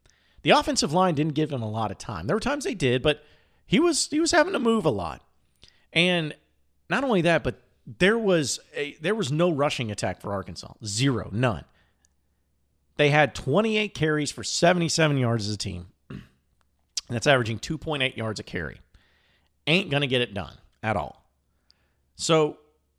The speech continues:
when you're a quarterback and you can't get the rushing attack going and you ha-, your offensive line is struggling, you have to do a lot of things on your own.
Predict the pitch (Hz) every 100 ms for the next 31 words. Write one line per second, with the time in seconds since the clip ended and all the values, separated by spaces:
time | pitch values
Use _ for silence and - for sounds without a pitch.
0 | _ 123 156 196 277 180 226 175 131 123
1 | 123 185 226 190 185 127 156 - 117 -
2 | 110 98 98 139 110 85 - 107 113 135
3 | 131 123 170 170 120 123 139 107 - 147
4 | 139 98 139 233 180 151 170 131 139 127
5 | 135 120 110 104 92 156 98